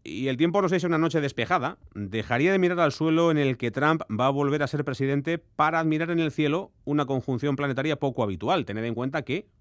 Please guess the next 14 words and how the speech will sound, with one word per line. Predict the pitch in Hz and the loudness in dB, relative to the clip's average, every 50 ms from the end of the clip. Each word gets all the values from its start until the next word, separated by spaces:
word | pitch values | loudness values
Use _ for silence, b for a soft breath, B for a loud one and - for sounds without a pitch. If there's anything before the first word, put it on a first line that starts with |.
| _ - | _ -20
de | 98 90 85 90 92 95 | -18 -14 -12 -10 -6 -4
no | 113 123 | -4 -2
verla | 127 139 135 131 135 135 | -2 -2 -2 0 0 0
ahora, | 139 135 127 139 - b b b b b b b b b b b _ _ _ | 2 2 0 0 -2 b b b b b b b b b b b _ _ _
tendréis | - 95 95 107 117 143 | -10 -8 -6 -6 -6 -6
que | 147 | -4
esperar | 131 135 117 131 156 165 - | -4 -2 -2 0 -2 -2 -2
cuatrocientos | - 139 131 127 - 123 123 117 - 135 143 151 151 147 180 160 | -2 0 0 0 0 -2 -4 -4 -2 -2 0 0 0 -2 -2 -4
sesenta | 180 160 160 151 135 135 127 | -2 -2 0 0 0 -2 -2
y | 113 | -4
siete | 98 110 80 101 117 | -4 -4 -4 -2 -2
años, | 151 165 143 107 90 - - 87 | 0 2 0 0 -2 -4 -6 -6
no | 110 120 113 | -6 -4 -2
sé. | - 170 143 B | 0 -2 -2 B